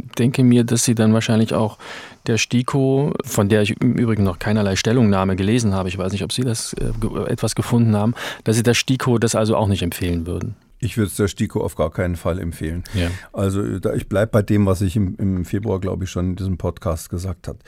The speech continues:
Speaker 2: Man muss vielleicht die, die Frage, die sich dann aufdrängt als nächstes, ist ja, warum hat man eigentlich mehr erwartet? Und da kommt jetzt
Speaker 1: Mhm.
Speaker 2: eben dieses Besondere dieser Arcturus-Vakzine dazu. Die heißen ja zweite Generation M-R-N-A-Vakzine. Was machen die?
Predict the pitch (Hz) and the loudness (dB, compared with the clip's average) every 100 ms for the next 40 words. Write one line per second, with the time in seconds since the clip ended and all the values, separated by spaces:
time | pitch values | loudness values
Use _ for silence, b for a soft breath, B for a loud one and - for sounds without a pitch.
0 | B B B B - 107 131 - 131 127 | B B B B 0 4 4 4 0 2
1 | 117 120 110 110 110 117 113 107 107 110 | 0 0 0 -2 0 2 0 -2 -2 -4
2 | - 104 117 117 113 104 95 104 110 - | -2 -4 -4 -4 -2 -2 -4 -2 -2 -4
3 | 95 117 - 101 101 - _ _ - 95 | -8 -8 -4 -2 -4 -6 _ _ -12 -8
4 | 95 110 160 101 - 82 87 90 98 95 | -2 2 2 2 0 -4 -4 -6 -4 -2
5 | 80 82 98 87 85 80 76 50 104 - | -4 -2 0 0 0 -2 -6 -8 -10 -14
6 | - 92 82 90 113 104 95 95 87 92 | -10 -6 -4 -2 0 0 -2 0 0 0
7 | 95 90 - 104 90 90 107 113 101 92 | -2 -4 -6 -4 -2 2 2 4 2 0
8 | 92 90 85 87 - 104 90 85 - 82 | 0 -2 -2 -6 -4 -2 -2 -4 -2 -4
9 | - - 92 85 80 78 - 101 78 85 | -4 -4 -2 0 -2 -8 -10 -8 -4 -2
10 | 107 117 98 101 95 - - 104 117 113 | -2 0 0 2 -2 -6 -2 -2 0 2
11 | 101 92 87 85 - - 90 95 85 82 | 2 2 0 -4 -4 -2 0 -2 -2 -4
12 | 78 90 80 85 76 69 - - 85 85 | -4 -6 -6 -6 -6 -12 -14 -12 -8 -4
13 | 95 - 87 85 71 73 73 | -4 -2 -2 -2 -8 -8 -14